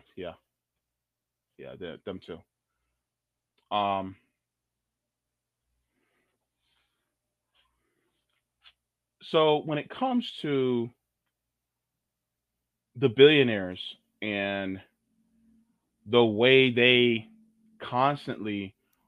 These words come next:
are setting the rules and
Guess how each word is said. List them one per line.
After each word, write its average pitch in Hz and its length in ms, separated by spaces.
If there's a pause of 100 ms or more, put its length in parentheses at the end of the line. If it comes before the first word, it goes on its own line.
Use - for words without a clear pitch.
(220)
are 101 540 (840)
setting 139 520 (340)
the 127 80
rules 104 800
and 110 160